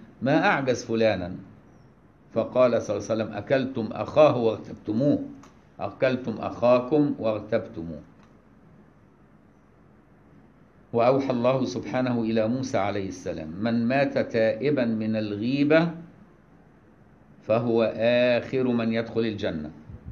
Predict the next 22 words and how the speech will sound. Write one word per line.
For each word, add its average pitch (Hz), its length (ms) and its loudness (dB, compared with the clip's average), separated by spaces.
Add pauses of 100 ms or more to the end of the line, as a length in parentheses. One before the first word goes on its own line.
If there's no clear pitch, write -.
(680)
ده 113 80 4
التائب 147 440 4
من 123 120 -2
الغيبة، 123 500 0 (1500)
ده 110 140 -2
مات 160 420 2 (340)
وتاب 143 420 4
من 135 100 -2
الغيبة، 107 360 -4 (1200)
آخر 156 360 6
من 127 100 2
يدخل 123 380 -2
الجنة. 82 300 -8 (480)
فهمت؟ 101 240 -8
شفت 101 300 -12
بقى 107 120 0
المصيبة 104 540 -2
يعني. 76 240 -8 (800)
"ومن 127 380 2
مات 151 320 2
مصراً 139 600 4
عليها 131 640 0